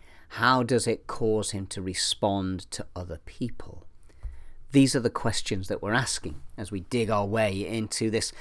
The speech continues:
fascinating and most interesting of series as we look at the life of David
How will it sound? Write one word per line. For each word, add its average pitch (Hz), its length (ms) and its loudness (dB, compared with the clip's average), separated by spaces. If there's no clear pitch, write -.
fascinating 104 1000 2
and 98 320 4
most 117 300 4
interesting 110 880 4
of 110 180 4
series 98 840 4
as 107 280 4
we 107 120 2
look 98 460 2
at 101 140 0
the 101 80 2
life 92 340 2
of 90 140 -6
David 76 400 -4